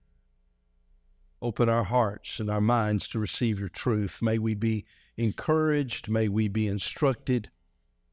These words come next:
May we be convicted. And I pray that the Lord Jesus would be pleased with all things. We pray it in Christ's name. Amen.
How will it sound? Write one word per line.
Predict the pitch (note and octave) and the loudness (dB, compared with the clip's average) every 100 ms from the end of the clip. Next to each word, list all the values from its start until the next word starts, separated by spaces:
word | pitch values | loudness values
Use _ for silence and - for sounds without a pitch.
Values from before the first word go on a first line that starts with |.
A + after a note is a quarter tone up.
| _ _ _ _ _ _ _ _ - | _ _ _ _ _ _ _ _ 0
May | A2+ | 2
we | G#2+ | 2
be | G#2 A2 | 2 -2
convicted. | - G#2 G2 A#2+ - G#2+ - _ _ _ _ _ _ _ _ _ _ _ _ _ _ _ _ _ _ _ _ _ - | 0 0 2 0 -2 -6 -6 _ _ _ _ _ _ _ _ _ _ _ _ _ _ _ _ _ _ _ _ _ -2
And | G#2+ | 0
I | |
pray | G#2 A#2 A2 | 2 2 2
that | G2+ - _ _ _ _ _ _ _ | 2 -6 _ _ _ _ _ _ _
the | G2+ | 0
Lord | A2+ A2+ | 2 2
Jesus | G2+ A2 G2 F#2+ - | 0 0 -2 -4 -2
would | G2 | -2
be | G#2 | -4
pleased | - A#2+ A2 - | -2 0 0 -2
with | F#2+ | -4
all | A2+ A2+ | -2 -2
things. | G#2+ G2+ G2 G2+ - | -2 -2 -2 -2 -2
We | G#2 | -4
pray | - A2 G#2+ | 0 0 0
it | |
in | G#2 | -2
Christ's | G2 A2+ A#2 - - | -2 0 0 -2 -8
name. | G#2 G#2+ - _ _ _ _ _ _ - | -8 -10 -14 _ _ _ _ _ _ -2
Amen. | A2 A2+ A#2 A#2 | 2 4 2 -4